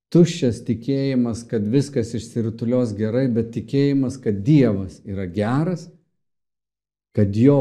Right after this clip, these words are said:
valia visgi yra tobula ir jis yra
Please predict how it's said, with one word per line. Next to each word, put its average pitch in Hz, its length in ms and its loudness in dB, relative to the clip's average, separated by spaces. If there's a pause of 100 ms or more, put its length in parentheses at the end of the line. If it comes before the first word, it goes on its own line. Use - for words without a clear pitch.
valia 113 380 -2 (420)
visgi 104 400 0
yra 110 240 -2
tobula 104 640 -4 (760)
ir 104 160 0
jis 117 240 -2
yra 107 200 -4